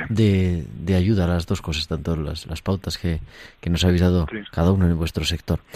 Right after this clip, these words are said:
Speaker 1: Ahora te, te pregunto,
Speaker 2: Ujú.
Speaker 1: Elías, como, pues como médico católico también, ¿no? Como creyente y como iglesia, ¿cómo podemos acompañar esto? Porque es una enfermedad,
Speaker 2: Hombre.
Speaker 1: me refiero, pero, pero claro, es
Speaker 2: Sí.
Speaker 1: una enfermedad que enferma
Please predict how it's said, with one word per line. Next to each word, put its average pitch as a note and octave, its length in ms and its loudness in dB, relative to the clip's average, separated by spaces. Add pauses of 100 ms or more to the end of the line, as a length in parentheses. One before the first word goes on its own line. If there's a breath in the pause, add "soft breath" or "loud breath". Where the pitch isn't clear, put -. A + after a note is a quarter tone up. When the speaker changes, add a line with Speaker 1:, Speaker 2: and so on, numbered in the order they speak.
(240 loud breath)
Speaker 1:
Ahora A2+ 180 2
te, F2 140 0
te - 200 -4
pregunto, F#2 280 2
Speaker 2:
Ujú. E2+ 80 0
Speaker 1:
Elías, E2+ 280 -2
como, E2+ 1000 0
pues D2 140 -6
como D#2+ 200 2
médico D#2 380 0
católico D#2+ 520 -2
también, D#2+ 340 0
¿no? F2+ 120 0
Como D#2+ 180 -2
creyente D#2+ 600 0 (800 loud breath)
y - 80 -8
como F#2 240 2
iglesia, A2+ 560 2 (800)
¿cómo A2 240 2
podemos E2+ 420 0
acompañar E2 560 -4
esto? - 300 -8 (1000)
Porque F#2 160 -2
es A2 60 2
una B2+ 100 4
enfermedad, G2 400 2
Speaker 2:
Hombre. D2+ 100 0
Speaker 1:
me E2 40 -2
refiero, E2+ 360 0
pero, D#2+ 260 -2 (460 loud breath)
pero D#2+ 160 2
claro, B2+ 200 2
es E2 40 -4
Speaker 2:
Sí. - 60 0
Speaker 1:
una F2+ 80 2
enfermedad F2+ 420 2
que F2 180 2
enferma F#2 520 0